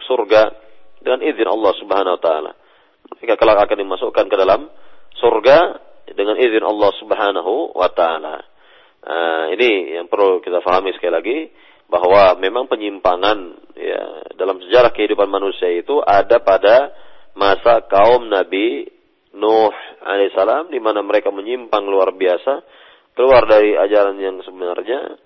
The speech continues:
Mereka <clears throat> tidak, eh, menerima dakwah Nabi yang mulia ini, dakwah Nabi Nuh alaihissalam. Mereka menjauhi,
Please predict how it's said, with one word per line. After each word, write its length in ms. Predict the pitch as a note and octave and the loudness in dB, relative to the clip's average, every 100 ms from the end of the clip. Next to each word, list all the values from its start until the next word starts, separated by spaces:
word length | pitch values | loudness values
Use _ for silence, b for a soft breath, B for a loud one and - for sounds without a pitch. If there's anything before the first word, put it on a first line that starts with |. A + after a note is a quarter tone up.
| b b _ | b b _
Mereka 360 | G#2 G#2+ A2 G#2+ A2 - - C3 C3+ | 0 2 4 4 4 -2 -10 -6 -4
<clears throat> 420 | G#2 C2+ - - | -4 -8 -16 -10
tidak, 320 | G2+ G#2 G2+ - - b b b - - | 2 4 4 2 -8 b b b -20 -6
eh, 1300 | - G2+ G2+ G2+ G2 G2 G2 G2 F#2+ F#2+ F#2+ F#2 F2 E2 F2+ | 2 4 6 6 6 4 4 4 4 2 0 -2 -2 -4 -8
menerima 720 | A2+ A#2 C3 A2+ F#2+ F#2 E2 | -4 0 0 2 0 -2 0
dakwah 320 | G2+ G2+ G2+ | 0 2 2
Nabi 480 | G#2 G2 F#2+ F#2 F2+ | 0 -2 -2 0 -2
yang 100 | F#2 | -2
mulia 300 | G2+ G2+ F#2 | -2 0 0
ini, 140 | F#2+ B2 G#2+ G2+ | 0 -6 -8 0
dakwah 240 | F#2+ G2 | 2 2
Nabi 240 | F#2 F#2 F2+ | -2 -6 -4
Nuh 240 | A2 G2 | -2 -2
alaihissalam. 520 | F#2 F2 - F#2+ C#3+ C#4 B B B B - | -2 -4 -2 0 0 -4 B B B B -6
Mereka 400 | - G3 G3 G#2 G#2 G#2+ - - - - G2 F#2+ F#2+ | 2 2 4 4 4 2 -2 -8 -16 -18 -20 -20 -12
menjauhi, 640 | G2 G2 A2+ A#2+ A2 F#2 | -10 0 4 4 4 -2